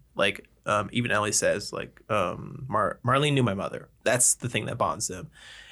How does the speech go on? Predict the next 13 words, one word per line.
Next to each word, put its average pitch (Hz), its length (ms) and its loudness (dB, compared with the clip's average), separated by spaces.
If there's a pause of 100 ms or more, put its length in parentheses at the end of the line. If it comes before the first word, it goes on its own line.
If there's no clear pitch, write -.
And 120 100 4
in 120 60 6
the 113 80 4
show, 120 640 6
having 110 640 -2 (120)
them 123 200 4
have 123 220 2
that 123 140 6
conversation 101 680 -2
when 110 400 -2
she's - 220 0
chained 101 300 -2
up, 90 240 0